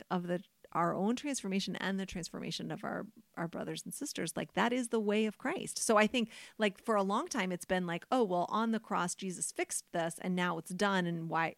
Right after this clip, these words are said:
get over it." No, on the cross, Jesus showed us the terribly offensive stumbling block scandal of the way that God transformed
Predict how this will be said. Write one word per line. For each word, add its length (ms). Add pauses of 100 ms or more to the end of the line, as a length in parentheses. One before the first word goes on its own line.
(160)
get 160
over 300
it." 120 (280)
No, 180 (320)
on 380
the 100
cross, 500
Jesus 600
showed 580
us 480 (400)
the 260 (280)
terribly 800
offensive 1000
stumbling 920
block 360
scandal 880
of 240
the 100
way 340
that 300 (240)
God 640 (880)
transformed 960